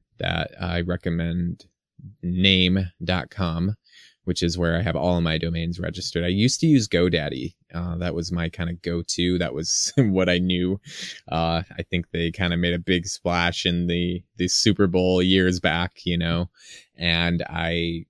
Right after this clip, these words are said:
that was, I mean, it worked because it was, you know, I didn't know where else to go, really, that was, that I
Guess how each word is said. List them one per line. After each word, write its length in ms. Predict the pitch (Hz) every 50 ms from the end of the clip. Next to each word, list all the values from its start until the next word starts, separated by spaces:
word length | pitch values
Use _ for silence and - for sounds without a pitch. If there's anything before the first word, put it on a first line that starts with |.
| _
that 160 | - 85 71
was, 240 | 69 85 87 - - _ _ _ _ _ _ _ - -
I 60 | 65 82
mean, 140 | 90 90
it 100 | 90 78
worked 360 | 78 95 90 90 90 - - -
because 400 | - - 92 85 85 85 80 82
it 120 | 78 82
was, 320 | 85 90 85 98 - - - - -
you 100 | 87 87
know, 120 | 87 90 90
I 60 | 90
didn't 220 | 87 87 85 78
know 140 | 87 90 87
where 160 | 85 85 85
else 200 | 82 - - -
to 80 | - 87
go, 340 | 87 87 87 85 87 90 - _ _ _ -
really, 520 | 92 87 85 85 85 87 85 87 98 95 _ _ _ _ -
that 180 | - - -
was, 220 | 82 85 85 87 - -
that 120 | 87 85
I 160 | 85 82 85